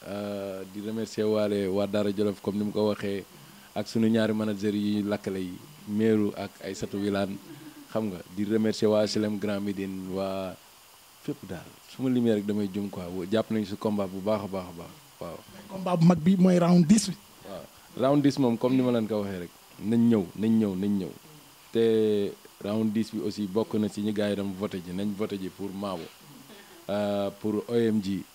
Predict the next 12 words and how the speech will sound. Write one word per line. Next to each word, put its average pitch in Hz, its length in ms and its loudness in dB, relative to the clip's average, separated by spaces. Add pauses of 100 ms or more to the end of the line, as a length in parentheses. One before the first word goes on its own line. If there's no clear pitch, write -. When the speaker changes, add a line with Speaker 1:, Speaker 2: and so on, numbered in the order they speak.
(220)
Speaker 1:
nañ 104 240 -4
jàppale 101 380 -6
artistes 101 360 -10
yi 98 60 -10
nga 101 80 -8
xamante 98 300 -10
ñoo 98 120 -8
participé - 440 -12
foofu 92 260 -10
noonu 87 180 -10
yëpp 117 160 2 (520)
voilà 95 260 -6